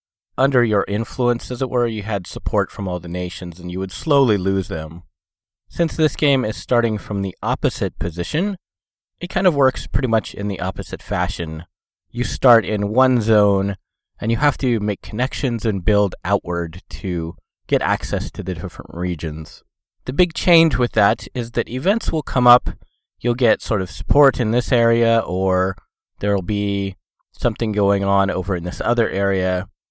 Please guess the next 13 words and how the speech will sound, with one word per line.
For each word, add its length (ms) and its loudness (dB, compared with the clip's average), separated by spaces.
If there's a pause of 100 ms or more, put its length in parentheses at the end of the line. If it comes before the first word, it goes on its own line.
(380)
And 220 -4
each 460 -6 (140)
thing 200 4
that's 180 2
happening 720 -2 (480)
has 340 4
sort 240 0
of 80 0
a 80 2
real-world 840 4
number 360 2
of 260 -6
turns, 880 2